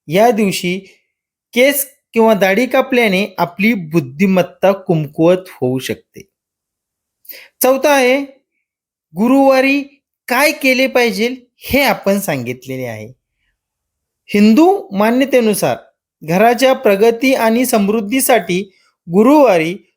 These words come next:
सूर्योदयापूर्वी भगवान विष्णूसमोर भक्तीने शुद्ध देशी तुपाचा दिवा लावावा. याशिवाय या दिवशी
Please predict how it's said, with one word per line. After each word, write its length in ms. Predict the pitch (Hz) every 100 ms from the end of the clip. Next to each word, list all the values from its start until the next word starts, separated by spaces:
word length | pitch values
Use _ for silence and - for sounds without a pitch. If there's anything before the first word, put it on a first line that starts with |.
| _
सूर्योदयापूर्वी 1200 | - 202 196 240 285 277 196 185 190 226 180 190 196 _ _ -
भगवान 540 | 170 151 196 247 254
विष्णूसमोर 800 | 220 185 214 240 247 277 202 226 226 _ _ -
भक्तीने 680 | 160 190 - 269 269 277 269
शुद्ध 460 | - 285 240 277
देशी 520 | 226 196 190 226 233 -
तुपाचा 480 | 196 170 156 190 196
दिवा 400 | 143 127 151 170
लावावा. 500 | 131 110 104 95 87 _ _ _ _ _ _ _ _ _ _ _ _ _ _ _ _ - _
याशिवाय 680 | 127 151 180 - 233 185 226 240 - _
या 240 | 165 196 233
दिवशी 480 | 254 262 - 214